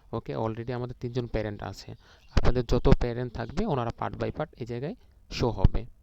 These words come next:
এইগুলো আমাদের প্যারেন্ট পার্ট। এরপর হচ্ছে আমাদের এমপ্লয়ি। আপনার প্রতিষ্ঠানে যত ধরনের এমপ্লয়ি আছে, টিচার থেকে শুরু করে বাবুর্চি, then অফিস অ্যাকাউন্টিং, খাদেম,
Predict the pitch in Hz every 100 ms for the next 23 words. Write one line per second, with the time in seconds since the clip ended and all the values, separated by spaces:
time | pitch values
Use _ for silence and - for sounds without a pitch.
0 | _ - 117 120 120 120 117 - 104 113
1 | 113 147 - - - _ - 113 - 120
2 | 123 135 127 131 131 127 - 107 101 -
3 | - - 120 - 117 131 - 135 139 160
4 | _ _ - - 120 123 127 131 135 139
5 | 135 127 127 123 127 120 104 101 - 135
6 | - _ - 123 131 123 - 127 120 120
7 | 110 - 107 110 139 _ _ - 104 110
8 | 110 - 107 104 123 156 120 107 110 113
9 | 113 107 104 107 104 104 107 107 120 _
10 | _ - - 107 104 104